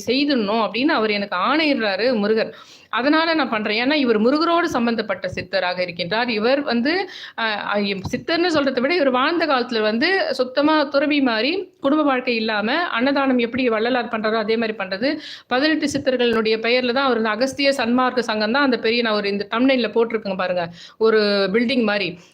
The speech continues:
அதுல தான் ஸ்ரீ அகஸ்திய சன்மார்க்க சங்கம். ஆ, இது வந்து ஓங்காரக்குடில், ஓங்காரக்குடில் சொல்லிட்டு, ஆ, துறையூர் என்ற இடத்துல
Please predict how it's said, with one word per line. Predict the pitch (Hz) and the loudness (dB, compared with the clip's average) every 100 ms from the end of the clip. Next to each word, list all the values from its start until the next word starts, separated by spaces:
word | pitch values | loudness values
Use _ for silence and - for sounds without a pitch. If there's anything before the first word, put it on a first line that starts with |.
| _ | _
அதுல | 202 240 240 | 0 2 2
தான் | 285 302 254 233 | 4 4 2 0
ஸ்ரீ | 226 247 233 | 0 0 2
அகஸ்திய | 220 269 277 277 | 2 0 2 2
சன்மார்க்க | 269 240 226 254 262 254 247 233 | 2 0 2 2 2 2 2 0
சங்கம். | 208 208 220 285 370 - - - | 0 0 2 2 0 -4 -18 -6
ஆ, | 214 208 208 | -2 0 0
இது | 220 277 | 0 2
வந்து | 269 254 311 381 | 4 4 2 2
ஓங்காரக்குடில், | 247 262 294 285 277 285 247 214 190 - | 4 4 4 2 2 2 2 0 -2 2
ஓங்காரக்குடில் | 226 277 277 269 247 233 226 226 | 4 4 2 2 2 2 0 0
சொல்லிட்டு, | 226 202 202 311 370 - - - | 0 -2 0 0 -2 -6 -18 -10
ஆ, | 214 202 202 | -4 -2 -2
துறையூர் | 196 269 302 294 294 302 | 0 2 2 2 2 2
என்ற | 247 220 208 | 2 2 0
இடத்துல | 202 208 | 0 -2